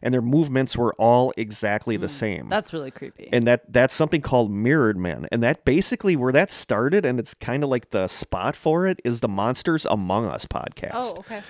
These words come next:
Speaker 1: which I actually really like. Uh, it's hosted by Derek Hayes.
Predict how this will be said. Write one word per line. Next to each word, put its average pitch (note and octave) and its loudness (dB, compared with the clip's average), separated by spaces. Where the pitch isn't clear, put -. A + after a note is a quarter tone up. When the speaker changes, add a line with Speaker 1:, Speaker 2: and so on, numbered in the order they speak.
Speaker 1:
which D3 4
I B2 6
actually C#3 2
really A2 2
like. E2+ -2
Uh, F#2+ -2
it's - 0
hosted D#3 4
by C#3 4
Derek B2+ 2
Hayes. - -6